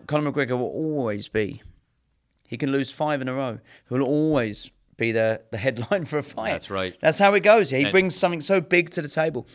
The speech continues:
Speaker 1: I'm not saying, by the way, fighters can always bring what he brings to the table, but push yourself. Get out there. Tell all your friends
Speaker 2: Right.
Speaker 1: that you're competing.
Speaker 2: But what, what he did, what Conor McGregor did to Ireland, like, we just talked about it with around here, people coming to the gym.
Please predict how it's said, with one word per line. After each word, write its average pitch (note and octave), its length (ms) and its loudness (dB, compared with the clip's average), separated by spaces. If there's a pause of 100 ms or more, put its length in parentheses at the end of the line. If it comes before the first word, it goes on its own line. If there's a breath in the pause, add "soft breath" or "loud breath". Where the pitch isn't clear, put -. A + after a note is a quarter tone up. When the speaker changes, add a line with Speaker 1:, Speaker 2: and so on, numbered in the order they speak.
(100)
Speaker 1:
I'm D#3+ 100 2
not F3+ 140 4
saying, D3 240 2
by A#2 200 -4
the A2 80 -8
way, A2 280 -4
fighters G#2 460 -8 (280 loud breath)
can A#2 120 -6
always A2+ 220 -4
bring A2 220 -6
what G#2 160 -6
he A#2 120 -2
brings G2+ 260 -8
to G#2+ 80 -6
the G2+ 40 -8
table, G#2+ 320 -2
but G#2+ 200 -4 (220 loud breath)
push F#3 260 0
yourself. G#2+ 440 -4 (360)
Get B2+ 180 4
out D3+ 140 0
there. A#2 140 0
Tell C#3 220 -2
all C#3 140 0
your B2+ 100 -2
friends A#2+ 600 -6
Speaker 2:
Right. F2 320 -8
Speaker 1:
that G#2+ 140 -2
you're A#2 140 -2
competing. A2 560 -4 (260)
Speaker 2:
But A#2+ 180 -4
what, B2+ 220 -6 (340)
what A#2 260 -4
he D3 140 -12
did, B2+ 200 -2
what A2 120 -2
Conor B2+ 260 -2
McGregor A2+ 280 -6
did A2+ 160 -10
to - 100 -12
Ireland, G2 420 -8
like, F#2 120 -10
we A2 60 -10
just G2+ 160 -14
talked G2+ 220 -10
about F#2+ 220 -12
it F#2+ 100 -18 (300)
with G#2 160 -8
around G2 240 -6
here, A2 120 -10
people G#2 220 -16
coming G2 220 -12
to F2+ 80 -18
the E2+ 100 -16
gym. G2 300 -8